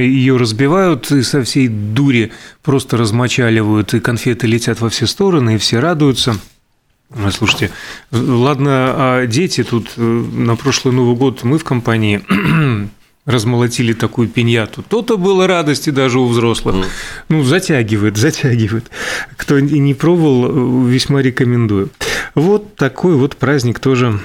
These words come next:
Speaker 1: в честь этого контейнера с конфетками.
Speaker 2: А ещё сегодня очень необычный день, день осведомлённости о велоцирапторах.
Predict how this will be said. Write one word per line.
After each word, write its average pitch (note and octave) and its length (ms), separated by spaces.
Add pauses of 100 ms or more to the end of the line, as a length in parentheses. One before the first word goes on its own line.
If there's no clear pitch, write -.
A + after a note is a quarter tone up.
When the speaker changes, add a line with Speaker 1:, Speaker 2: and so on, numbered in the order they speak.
(320)
Speaker 1:
в - 60
честь - 280
этого A2+ 220
контейнера G#2+ 560
с - 40
конфетками. F#2 600 (320)
Speaker 2:
А F#2+ 100
ещё F2 360
сегодня A2 360
очень G2 220
необычный F#2+ 520
день, A2+ 240
день G2+ 240
осведомлённости F#2+ 920
о G2+ 200
велоцирапторах. F#2 1160